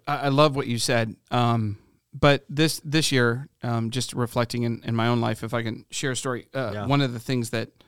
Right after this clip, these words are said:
Speaker 1: uh, connected me to this was, it's more emotional, but it, it, it ties to what you're saying, but it's very personal. So my daughter, um, her and her whole high school, eh, they're going on mission trips, service trips this, this week.
Speaker 2: Yeah.
Speaker 1: So all hundreds of these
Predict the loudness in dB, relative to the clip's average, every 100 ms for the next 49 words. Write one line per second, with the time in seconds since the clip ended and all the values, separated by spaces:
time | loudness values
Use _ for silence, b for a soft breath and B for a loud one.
0 | _ _ _ _ _ _ -4 -2 -2 -4
1 | -2 -2 -2 -2 0 0 -2 -4 -4 -4
2 | -4 -6 -6 -4 0 2 4 4 2 0
3 | 0 0 0 -2 -2 -4 -4 -6 -8 -2
4 | 2 2 0 -4 -4 -4 0 2 2 0
5 | -6 _ -4 0 2 0 0 -2 0 -2
6 | -4 b b b b b 2 6 8 8
7 | 8 6 4 4 6 4 2 -4 2 6
8 | 6 6 2 2 2 0 0 0 0 -4
9 | -2 0 0 -2 0 2 2 4 4 2
10 | 0 -4 -6 0 2 2 0 -4 -6 -2
11 | -2 -2 -4 -4 0 0 2 4 2 0
12 | b b b 6 8 8 6 2 _ _
13 | _ -18 -18 -12 0 4 4 4 2 0
14 | -4 -2 -2 -4